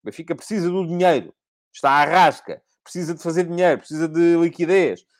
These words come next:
Precisa para pagar salários. Não estou a dizer que é verdade. Estou a dizer, imaginemos que isto acontece. Precisa do dinheiro porque o treinador acha que é preferível, em vez de ter o Darwin, pegar no dinheiro do Darwin e comprar cinco jogadores com esse dinheiro. Isso, naturalmente,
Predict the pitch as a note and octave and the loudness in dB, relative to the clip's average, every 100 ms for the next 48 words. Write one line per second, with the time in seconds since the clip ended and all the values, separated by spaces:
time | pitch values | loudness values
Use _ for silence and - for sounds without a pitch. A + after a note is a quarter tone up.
0 | _ - F3 D3 E3+ C#3+ C#3 D#3 - E3 | _ -6 -6 -4 -4 -4 2 0 2 2
1 | F#3 D3+ G2+ - C#3 C3 G3 G3+ A3 A#3 | 4 4 -2 -8 -8 -2 -2 -2 -2 0
2 | A#3+ G#3 D3 C#3+ F3 G3 G3 G#3 B3 G3+ | 2 2 0 -6 -4 -4 -6 -2 -4 -4
3 | - G#3+ G#3+ G3+ G#3 D3 - _ _ _ | -10 -8 -6 -4 -2 -4 -6 _ _ _
4 | A#3+ G3 G3 G3+ G3 A3+ - F#3+ F#3+ G3 | -6 -4 -4 -4 0 0 -2 -8 -6 -4
5 | G3+ G3 A3+ G#3+ _ _ F#3 G3 F#3 F3+ | -2 2 0 0 _ _ 2 2 0 -2
6 | G#3+ F3+ F3 F3 F3+ G3+ G3 F3+ _ - | -2 -2 -8 -4 -4 0 -2 -2 _ -6
7 | F3+ A3+ G3+ - D#3 F#3 G3+ G#3 G3+ G3 | -2 -2 -4 -4 0 2 4 4 2 -4
8 | F3+ _ E3+ G#3+ G3+ F3 E3+ F3 F#3 G3+ | -10 _ 0 0 2 -4 -4 -4 2 2
9 | G#3 F#3+ F#3 F#3 G3 F3+ G#3+ E3 F3 F#3 | 2 0 -4 0 0 0 -10 -10 -8 -4
10 | F3+ - - C#3+ C#3+ D#3+ D3+ A2 _ _ | -4 -6 -12 -12 -12 -12 -12 -14 _ _
11 | _ _ _ _ _ _ _ _ _ _ | _ _ _ _ _ _ _ _ _ _
12 | _ C3+ B2+ C3 D3 D3 E3 | _ -12 -10 -10 -6 -4 -6